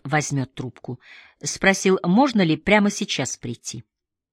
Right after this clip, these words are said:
Зашел в Елисеевский, купил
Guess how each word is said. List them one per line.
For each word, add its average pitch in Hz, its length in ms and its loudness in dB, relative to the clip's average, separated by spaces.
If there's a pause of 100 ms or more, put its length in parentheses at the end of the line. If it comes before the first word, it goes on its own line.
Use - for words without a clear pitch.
(800)
Зашел 226 480 2
в - 100 -6
Елисеевский, 208 840 -2 (380)
купил 262 440 2